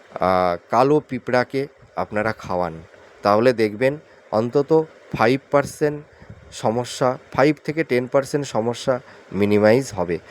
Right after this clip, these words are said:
আর যদি কারুর ভাইটাল, আহ, সমস্যা হয়ে থাকে,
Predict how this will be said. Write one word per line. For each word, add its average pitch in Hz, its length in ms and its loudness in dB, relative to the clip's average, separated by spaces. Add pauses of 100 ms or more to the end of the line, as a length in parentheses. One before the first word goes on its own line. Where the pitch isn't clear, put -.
(200)
আর 104 120 4
যদি 120 300 0
কারুর 131 420 0 (380)
ভাইটাল, 139 580 2 (360)
আহ, 123 380 6
সমস্যা 131 460 -6
হয়ে 127 220 2
থাকে, 135 340 -6